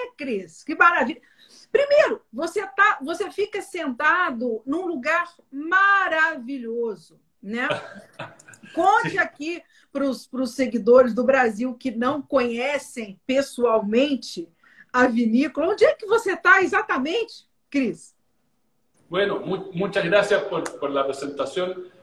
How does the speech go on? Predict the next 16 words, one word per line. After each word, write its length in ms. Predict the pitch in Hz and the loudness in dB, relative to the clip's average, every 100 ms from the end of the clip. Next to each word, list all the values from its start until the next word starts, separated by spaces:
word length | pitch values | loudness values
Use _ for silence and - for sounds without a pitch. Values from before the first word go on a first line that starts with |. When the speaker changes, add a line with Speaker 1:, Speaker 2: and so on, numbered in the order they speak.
| _ - | _ -8
Speaker 2:
Eh, 520 | 151 151 151 - - | -4 -2 -4 -8 -12
bueno, 220 | 180 180 165 | -4 -2 -2
en 100 | 196 | -4
este 180 | 208 220 | 0 0
momento 520 | 220 233 226 226 233 | 2 0 -2 -2 -2
estamos, 640 | - - 196 202 - - - | -2 -2 0 0 -4 -10 -14
eh, 240 | 151 151 147 | -10 -10 -8
con 180 | 185 190 | -8 -4
la 100 | 175 | -2
bodega 420 | 175 190 202 196 | -2 -2 -2 -2
atrás, 460 | 208 220 - - - | 0 -2 -2 -8 -16
estamos 460 | - 185 180 170 | -4 -2 -2 -4
desde 280 | 208 202 202 | -2 -2 -4
nuestro 440 | 190 180 202 185 175 | -6 -8 -6 -6 -6
restaurante 580 | 160 160 175 208 226 - | -8 -6 -4 -6 -8 -2
Pavilion, 540 | 208 170 196 233 233 | 0 0 -4 -6 -6